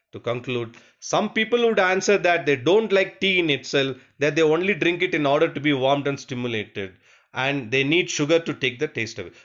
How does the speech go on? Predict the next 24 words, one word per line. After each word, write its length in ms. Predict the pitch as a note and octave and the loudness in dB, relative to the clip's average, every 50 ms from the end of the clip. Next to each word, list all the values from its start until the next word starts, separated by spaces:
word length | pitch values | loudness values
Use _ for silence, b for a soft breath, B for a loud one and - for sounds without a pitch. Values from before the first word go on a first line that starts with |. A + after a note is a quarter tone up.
| B | B
So 160 | _ - D3+ | _ -4 -4
the 60 | C#3 B2 | -4 -2
same 280 | - - G3 G#3+ G#3 | 0 0 0 2 0
point 260 | - E3 D#3+ E3+ F3 | 0 0 0 2 2
of, 120 | F3 D3+ B2+ | 0 0 0
for 180 | - C#3+ C3+ | 0 -2 -2
sugar, 380 | C3 - - D3 D3 D#3+ D3+ C3 | -2 -2 -2 -2 0 2 0 0
some 260 | - - C3 C3+ D#3+ | 0 -2 -4 -2 -2
will 140 | E3+ E3+ D3+ | -2 -2 -4
say, 360 | C#3+ - D3+ C#3 A2+ A#2 A2+ B B B B - | -2 -2 -2 -2 -2 -2 -4 B B B B -4
"Why 280 | A2 C3 E3+ G#3+ G#3+ | -2 0 2 2 2
I 140 | G3 F3+ F3+ | 2 2 0
drink 420 | F3 C#3 C#3 D3+ E3+ E3 E3+ - - | -2 -2 -4 -4 -4 -4 -6 -8 -6
tea 320 | C#3+ D3 D3 A#2+ G#2 A2 | -4 -2 -2 -2 -2 -2
is 200 | C3 C#3+ B2+ A2+ | -4 -4 -4 -4
not 260 | A#2+ C3 C#3+ D#3 - | -2 -2 -2 -2 -2
to 60 | - D3 | -4 -4
get 220 | B2 B2 A#2 B2 | -4 -4 -4 -6
the 60 | C3+ | -8
taste 300 | B2 - A#2 B2+ B2 - | -6 -4 -2 -4 -2 -4
of 140 | B2 G#2 - | -8 -10 -8
tea 160 | - A2 A2+ | -6 -6 -6
and 140 | G#2+ F#2 E2+ | -6 -6 -10
all. 100 | E2+ D#2 | -12 -14